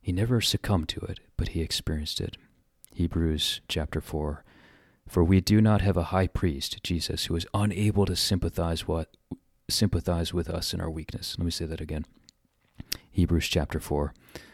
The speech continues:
"For we do not have a high priest, Jesus, who is unable to sympathize with our weaknesses. But we have one who in every respect has been tested as we are, yet without sin."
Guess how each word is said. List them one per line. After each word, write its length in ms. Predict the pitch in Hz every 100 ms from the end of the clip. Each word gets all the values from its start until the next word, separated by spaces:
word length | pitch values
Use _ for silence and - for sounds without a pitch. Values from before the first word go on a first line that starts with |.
| - -
"For 160 | - 82
we 140 | 85
do 320 | - 110 117
not 240 | 117 113 98
have 260 | 101 101
a 160 | 90 -
high 200 | 95 95
priest, 600 | - 90 73 - - -
Jesus, 640 | - 87 80 78 78 - - - - -
who 120 | 90
is 140 | - -
unable 560 | 110 120 113 113 107 101
to 120 | 90
sympathize 1000 | - - 113 98 - 87 80 78 80 - -
with 180 | 92 85
our 100 | 80
weaknesses. 800 | 82 - 85 - - - - - _ _ _ _ _ _ _ _ _ _ _
But 140 | - 90
we 120 | 90
have 440 | 87 113 135 -
one 380 | 82 78 73 80 - _ _ _
who 140 | 104
in 160 | 98 95 - 110
every 300 | 123 135 120
respect 680 | 120 - - - - - -
has 180 | 98 87
been 180 | - 80
tested 640 | - 104 - - 90 101 -
as 200 | 87 82
we 280 | 82 82 73
are, 340 | 71 85 87 _ _ _ _ _ _
yet 240 | 85 76
without 320 | 82 76 73 -
sin." 360 | - 85 92